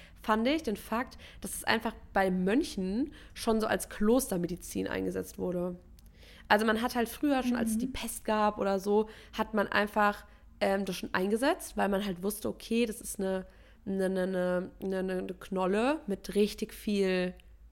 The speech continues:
Speaker 1: gesundheitlichem Vorteil und hat es da schon benutzt. Und zweitausendfünfzehn wurde die dann auch als Heilpflanze des Jahres,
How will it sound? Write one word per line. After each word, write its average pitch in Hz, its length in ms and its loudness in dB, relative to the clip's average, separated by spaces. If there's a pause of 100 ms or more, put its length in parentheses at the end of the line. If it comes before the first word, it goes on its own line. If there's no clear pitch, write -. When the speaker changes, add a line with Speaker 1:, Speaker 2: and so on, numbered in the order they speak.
(380)
Speaker 1:
gesundheitlichem 196 600 -2
Vorteil 214 540 -2 (680)
und 226 340 6
hat 220 140 -6
es - 100 -4
da 202 160 2
schon 202 160 -2
benutzt. 185 720 -2 (200)
Und 349 280 6
zweitausendfünfzehn 254 880 0
wurde 226 180 2
die 240 160 -2
dann - 140 -2
auch - 160 -6
als 208 180 -6
Heilpflanze 214 420 -6
des 214 200 -8
Jahres, 190 500 -4